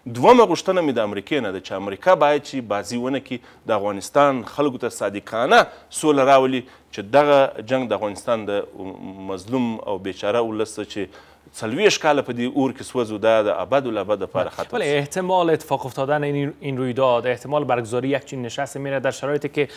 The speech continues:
Speaker 2: وقتی آقای رحیمی حرف از برگزاری نشستی در اروپا تا دو هفته دیگه زد، طالب رد کرد و گفت: «تنها با حکومت به عنوان طرف داخلی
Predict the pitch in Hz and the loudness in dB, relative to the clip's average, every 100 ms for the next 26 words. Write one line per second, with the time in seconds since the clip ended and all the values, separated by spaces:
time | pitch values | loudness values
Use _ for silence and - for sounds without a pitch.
0 | - 127 - 131 135 135 127 117 135 110 | -6 -6 -2 -2 0 0 -2 -4 -6 -2
1 | 127 135 123 110 117 107 113 131 123 - | -2 0 -4 -2 -4 -2 -4 -4 -4 -6
2 | 127 131 123 110 131 120 - - 123 123 | -8 -6 -6 -6 -6 -6 -8 -14 -4 0
3 | 123 131 120 117 147 - 123 135 151 147 | 0 -2 -4 -2 -2 -2 -2 -2 -4 -6
4 | - - 143 123 123 143 131 113 143 135 | -6 -4 -4 -2 -4 -2 -4 -2 -2 -2
5 | 123 117 135 139 120 120 131 143 - 123 | -4 -4 -6 -6 -4 -4 -4 -6 -4 -6
6 | 127 113 107 135 180 | -4 -6 -6 -6 -6